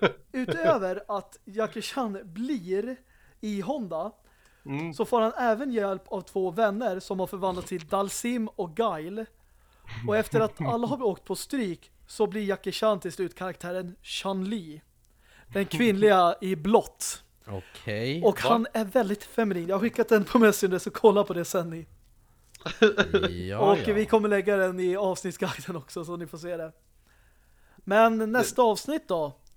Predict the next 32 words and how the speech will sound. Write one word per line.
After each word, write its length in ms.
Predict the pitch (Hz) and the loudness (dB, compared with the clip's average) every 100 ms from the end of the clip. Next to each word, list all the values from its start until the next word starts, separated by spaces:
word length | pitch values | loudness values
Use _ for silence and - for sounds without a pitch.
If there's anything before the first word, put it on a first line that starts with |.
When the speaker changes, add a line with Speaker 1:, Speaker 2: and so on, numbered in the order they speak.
| _ _ | _ _
Speaker 2:
det 160 | - 175 | -4 2
är 80 | 220 | 4
då 140 | 190 | 4
YouTube-shower 1120 | 160 262 240 - 196 165 - 226 240 185 180 175 | 2 0 0 0 -4 -4 0 2 2 2 2 0
och 180 | 185 - | -8 -10
YouTube-personligheter 1500 | 226 147 262 196 - 170 185 - - 190 185 190 294 - 143 | -12 -4 -2 -2 -6 -8 -8 -10 -8 -6 -4 -4 -8 -10 -14
vi 100 | 131 | -14
kommer 160 | 143 | -14
prata 360 | 131 139 127 143 | -12 -12 -10 -12
om. 140 | 135 143 - | -14 -14 -14
Speaker 3:
Mm. 440 | 80 80 87 131 123 | -10 -8 -8 -8 -6
Speaker 1:
Mm. 140 | 151 202 - _ _ | -6 -8 -14 _ _
Speaker 2:
Så 140 | - 226 | -2 -2
vi 120 | 247 | 0
kommer 400 | 294 262 233 254 | -2 0 0 0
allt 340 | 262 247 247 - | 2 0 0 -4
om 220 | 247 226 | -2 -2
YouTube 540 | 208 208 233 - 214 | -4 -2 -2 -2 -2
och 60 | 190 | 0
sånt, 240 | 208 190 | 0 -4
så 80 | - | -4
vi 140 | 208 240 | -6 -4
vill 180 | 262 | 0
ju 120 | 233 208 | 4 6
veta, 420 | 202 - 208 202 | 4 4 2 2
vad 200 | 208 233 | 2 2
föredrar 400 | 240 254 240 233 | 8 8 10 8
ni? 200 | 226 254 | 6 0
Vad 200 | 160 208 | -2 -4
tittar 260 | - - 208 | -4 -8 -6
ni 180 | 208 220 | -6 -6
på? 540 | - 214 208 214 196 | 0 4 6 6 2